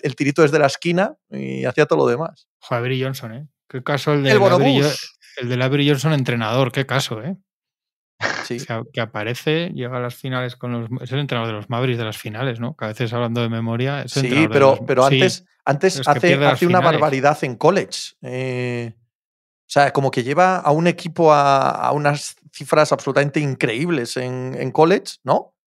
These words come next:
Speaker 1: Y
Speaker 2: Pues
Speaker 1: lo
Speaker 2: no,
Speaker 1: ficha la
Speaker 2: no.
Speaker 1: N B A y luego desaparece también de
Speaker 2: Es que
Speaker 1: N B A, de college y
Speaker 2: desaparece
Speaker 1: de todos los lados.
Speaker 2: totalmente, no tiene otra, no, no, no, no aparece por ningún lado.
Speaker 1: Ujú.
Speaker 2: No sé.
Speaker 1: Un tipo,
Speaker 2: Ok.
Speaker 1: un tipo que se ganó también, em,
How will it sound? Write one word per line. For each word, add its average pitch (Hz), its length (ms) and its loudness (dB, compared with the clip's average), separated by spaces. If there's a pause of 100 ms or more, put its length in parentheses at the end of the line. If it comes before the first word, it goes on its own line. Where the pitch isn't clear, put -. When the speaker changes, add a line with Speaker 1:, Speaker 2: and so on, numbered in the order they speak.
Speaker 1:
Y 131 580 -12
Speaker 2:
Pues 131 100 -12
Speaker 1:
lo 135 80 -10
Speaker 2:
no, 127 80 0
Speaker 1:
ficha 139 240 2
la 139 60 4
Speaker 2:
no. 135 100 0
Speaker 1:
N - 20 0
B 135 140 4
A 190 340 2
y 123 120 -10
luego 147 200 6
desaparece 160 480 2
también 156 300 -2
de 147 60 4
Speaker 2:
Es 139 40 2
que 139 60 2
Speaker 1:
N 147 80 2
B 151 60 6
A, 175 40 4
de 156 140 0
college 147 320 2
y - 20 2
Speaker 2:
desaparece 143 60 0
Speaker 1:
de - 20 2
todos 175 140 4
los 139 120 4
lados. 147 280 4
Speaker 2:
totalmente, 120 100 -2
no 120 140 0
tiene 131 180 -2
otra, 123 320 -4
no, 127 380 -4
no, 135 180 -8
no, 135 540 -8 (220)
no 139 80 -6
aparece 123 360 -6
por 127 80 -2
ningún 120 280 0
lado. 131 280 -6 (400)
Speaker 1:
Ujú. 139 180 -10 (520)
Speaker 2:
No 139 80 -16
sé. - 80 -20 (760)
Speaker 1:
Un 165 120 4
tipo, 226 260 4
Speaker 2:
Ok. 156 200 0
Speaker 1:
un 170 140 -2
tipo 214 240 2
que 220 80 2
se 185 160 2
ganó 147 240 4
también, 185 600 2
em, 117 680 -2